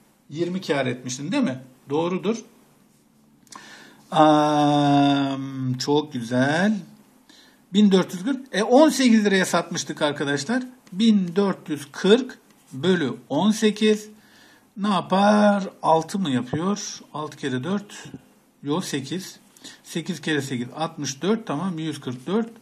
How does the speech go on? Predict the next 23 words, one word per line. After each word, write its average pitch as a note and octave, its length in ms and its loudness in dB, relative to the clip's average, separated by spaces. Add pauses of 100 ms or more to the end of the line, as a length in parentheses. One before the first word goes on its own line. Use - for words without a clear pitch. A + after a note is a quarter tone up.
(180)
Sıfır. - 320 -14 (520)
Arkadaşlar A#3+ 720 4 (360)
seksen A#3 1300 6
kiloymuş C#3+ 680 0
demek A#2+ 320 -8
ki. - 140 -14 (540)
Kuru B3+ 260 6
üzüm A3 420 2
seksen F#3+ 480 -2
kilo D3 240 -4
kalmış C3 400 -4
elinde F#3 440 -2
on D3+ 220 -8
sekiz C3+ 260 -8
liradan A#2 280 -8
sattığına E3+ 420 -8
göre. F3+ 200 -8 (460)
E, F3 140 -2
başlangıçta A3 600 4
biz G#3 120 0
yüz G#3+ 260 0
kilo G3+ 320 0
demiştik. D#3 520 -6